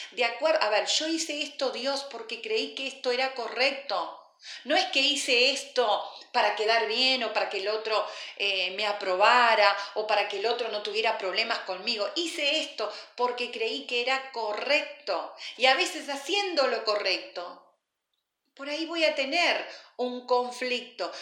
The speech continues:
pero ese conflicto va a tener una solución, por lo menos desde mi lado. Entonces, ser intachables es poder decir, "Yo hago esto sabiendo que es correcto para Dios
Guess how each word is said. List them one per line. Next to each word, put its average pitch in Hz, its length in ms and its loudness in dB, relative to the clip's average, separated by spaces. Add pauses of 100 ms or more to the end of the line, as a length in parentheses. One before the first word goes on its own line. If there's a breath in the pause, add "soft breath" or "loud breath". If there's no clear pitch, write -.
(120 loud breath)
pero 233 160 6
ese 320 220 2
conflicto 294 680 0
va 214 100 6
a 330 60 4
tener 262 300 2
una 277 200 0
solución, 269 1000 2
por 220 120 -4
lo 196 60 -2
menos 254 320 -4
desde 196 460 -6
mi 269 240 -4
lado. 151 500 -4 (680 loud breath)
Entonces, 240 520 -2
ser 392 200 2
intachables 262 1040 0 (340 loud breath)
es 339 180 0
poder 311 440 8
decir, 269 420 -2 (200 loud breath)
"Yo 349 280 6
hago 349 400 4
esto 226 720 -2
sabiendo 277 800 2
que 262 120 0
es 247 80 -4
correcto 285 760 6
para 262 280 6
Dios 269 580 -2